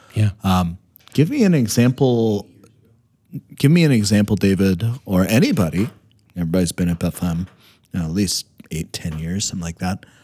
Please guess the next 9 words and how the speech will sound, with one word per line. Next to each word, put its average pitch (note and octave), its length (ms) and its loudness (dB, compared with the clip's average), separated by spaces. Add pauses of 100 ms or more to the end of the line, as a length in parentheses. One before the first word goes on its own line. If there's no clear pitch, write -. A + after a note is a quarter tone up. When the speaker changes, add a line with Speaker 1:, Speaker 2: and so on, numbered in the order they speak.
(240)
Speaker 2:
of, G2 240 2
uh, G2 200 2
something D#3 680 2
where, A2+ 680 4 (500)
uh, F#2+ 320 2
attempted C#3+ 640 2
to C#3+ 80 4
be B2+ 180 4
creative C#3 960 2